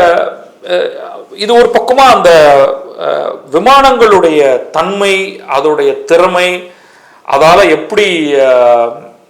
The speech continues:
அஹ், ஒரு நம்ம கண்டுபிடிக்காம எப்படி பறக்கிறது அப்படிங்கிறது வந்து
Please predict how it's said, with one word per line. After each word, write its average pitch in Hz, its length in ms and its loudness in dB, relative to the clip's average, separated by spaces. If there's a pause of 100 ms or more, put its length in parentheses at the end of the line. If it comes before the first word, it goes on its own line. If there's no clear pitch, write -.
(160)
அஹ், 123 380 -8 (340)
ஒரு 127 520 -6 (840)
நம்ம 165 220 -4
கண்டுபிடிக்காம 220 760 0
எப்படி 170 640 -4 (340)
பறக்கிறது 120 640 0 (640)
அப்படிங்கிறது 170 420 -4
வந்து 220 500 -8